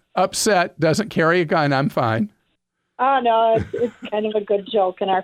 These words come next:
Speaker 2: family.
Speaker 1: Okay.
Speaker 2: Um, <laughs> anyway, um, I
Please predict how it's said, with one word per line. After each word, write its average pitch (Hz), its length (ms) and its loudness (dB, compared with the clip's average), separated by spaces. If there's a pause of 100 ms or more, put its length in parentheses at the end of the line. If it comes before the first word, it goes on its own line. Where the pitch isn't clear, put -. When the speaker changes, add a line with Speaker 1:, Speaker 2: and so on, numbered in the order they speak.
Speaker 2:
family. 190 500 -2
Speaker 1:
Okay. 151 440 0
Speaker 2:
Um, 302 140 0 (440)
<laughs> 240 60 2 (500)
anyway, 302 680 2
um, 269 420 2 (1000)
I 277 80 -2